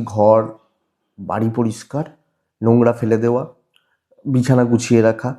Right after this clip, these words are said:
বাড়িটাকে একটু গোছগাছ করা, এগুলো অনেকের ক্ষেত্রে হয়, আমি দেখেছি। দেখুন, বাড়িতে বাচ্চা থাকলে বাচ্চারা বদমাইশি করবে, বাড়ি নোংরা করবে, এগুলো করবে। দেয়াল অপরিষ্কার করে, দেওয়ালে পেন্সিল দিয়ে বা রং পেন্সিল দিয়ে দাগ ফাগ কাটে।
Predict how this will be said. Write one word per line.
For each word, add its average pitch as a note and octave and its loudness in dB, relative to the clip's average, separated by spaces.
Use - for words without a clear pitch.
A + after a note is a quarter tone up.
বাড়িটাকে A#2 -2
একটু B2+ -4
গোছগাছ A2+ 0
করা, A2+ -2
এগুলো A2 -2
অনেকের E3+ 2
ক্ষেত্রে D#3 -6
হয়, G2 -2
আমি B2+ -2
দেখেছি। C3 -2
দেখুন, C#3 2
বাড়িতে A2+ 0
বাচ্চা A#2 -2
থাকলে C#3+ -6
বাচ্চারা C#3 0
বদমাইশি A#2 0
করবে, A2+ -2
বাড়ি A2 0
নোংরা A2 -2
করবে, G#2+ -2
এগুলো C#3 0
করবে। G2 -8
দেয়াল B2+ 4
অপরিষ্কার A#2 0
করে, G2+ -4
দেওয়ালে B2 2
পেন্সিল A#2 -2
দিয়ে G#2+ 0
বা G#2+ 2
রং A2 0
পেন্সিল A2 -6
দিয়ে G#2+ -2
দাগ G2 -2
ফাগ G2+ -2
কাটে। F2 -8